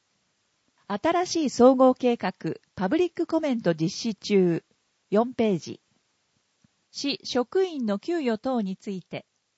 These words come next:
六ページ。財政公表、八ページ。福島ものづくり企業ファイル、東海工業株式会社、九ページ。花の写真館コレクション展、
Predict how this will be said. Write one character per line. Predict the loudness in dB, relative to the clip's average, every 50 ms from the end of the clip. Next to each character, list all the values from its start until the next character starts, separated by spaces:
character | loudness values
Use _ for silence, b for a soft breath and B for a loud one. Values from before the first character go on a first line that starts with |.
| _ _ _ 2
六 | 2 2 2 2 -4
ペ | -2 0 2
ー | 2 0
ジ。 | -2 -8 -14 -14 _ _ _ _ _ _ _ _ _ _ _ _ _ _ _ _ _ _ _ _ _ _ _ _
財 | -2 0 0 0 0
政 | -2 0 2 2 2 2 4
公 | 4 4
表、 | 4 4 2 0 2 2 2 2 0 -2 _ _ _ _ _ _ _
八 | -4 -4 -4 -4 -6 -4
ペ | 0 2 2 2
ー | 2
ジ。 | 0 -4 -10 -10 _ _ _ _ _ _ _ _ _ _ _ _ _ _ _ _ _ _ _ _ _ _
福 | -18 -6 -4 -4
島 | -4 -2 -2 0 0 2
も | 2 2 2
の | 2
づ | 4 2 0 0
く | 0 -2 0
り | 0 -2 -4 -6 _
企 | -4 -2 0 4
業 | 6 6 6 6
フ | 4
ァ | 0 0 0
イ | 0
ル、 | -2 -4 -8 -8 _ _ _ _ _ _ _ _ _ 0
東 | 2 2 2 4
海 | 2 0 0
工 | 0 0 0 0 2
業 | 2 2 2 2
株 | 0 -2 -2 -2 -2
式 | -4 -4 -6 -4 0
会 | 0 0 0
社、 | -2 -4 -6 -10 -10 _ _ _ _ _ _ _ _ _ _ _ _
九 | -2 0 0 0
ペ | 0 0 2 2 2
ー | 0
ジ。 | -2 -6 -14 -14 _ _ _ _ _ _ _ _ _ _ _ _ _ _ _ _ _ _ _ _ _ _ _
花 | -6 -2 -2 0 0 0
の | -2 -2
写 | -2 -2 -2 -2
真 | -2 -6 -8 -6
館 | -2 -2 0 0
コ | 0 2 0
レ | 0 0
ク | -2
シ | -4 -2 0
ョ | 0
ン | 0
展、 | -2 -4 -6 -4 -4 -6 -6